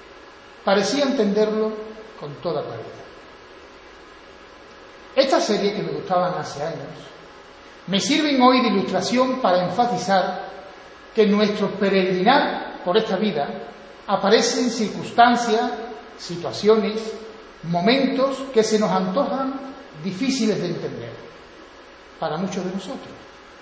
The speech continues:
Nuestra mente no alcanza a comprender. Nos falta información y esto hace que no sepamos entender todas las cosas,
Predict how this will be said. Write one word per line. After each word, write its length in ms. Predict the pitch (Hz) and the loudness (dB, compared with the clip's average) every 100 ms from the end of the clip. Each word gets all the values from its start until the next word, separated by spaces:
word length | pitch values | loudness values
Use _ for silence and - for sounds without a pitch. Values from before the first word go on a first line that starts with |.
| - | 0
Nuestra 320 | 220 226 240 | 2 6 6
mente 640 | 320 349 311 277 - - 180 | 6 4 2 0 -2 -8 -2
no 180 | 196 262 | 4 6
alcanza 540 | 262 262 262 254 226 | 6 2 2 0 0
a 60 | 220 | -2
comprender. 520 | 202 220 240 277 226 - - - - - - - - - | -2 -2 -2 -4 -6 -12 -16 -20 -20 -20 -20 -20 -20 -2
Nos 200 | 185 208 | 4 4
falta 500 | 285 311 302 302 - | 6 4 4 0 0
información 680 | 220 196 202 175 165 208 190 143 - - - - - - - | -2 0 -2 -2 0 2 2 2 -6 -12 -14 -18 -20 -14 -2
y 120 | 247 | 0
esto 220 | - 294 | 2 4
hace 400 | 294 294 294 294 - - - - - | 4 2 -2 -8 -10 -16 -18 -18 -4
que 100 | 208 | 0
no 100 | 254 | 0
sepamos 760 | 262 - 247 247 262 - - - - - - - - - - | 0 4 4 4 2 -2 -8 -12 -16 -18 -20 -20 -20 -20 -6
entender 680 | 202 196 190 220 226 226 226 | -2 0 4 6 4 2 4
todas 260 | 240 214 | 6 6
las 180 | - - | 2 -2
cosas, 240 | - - | -6 -10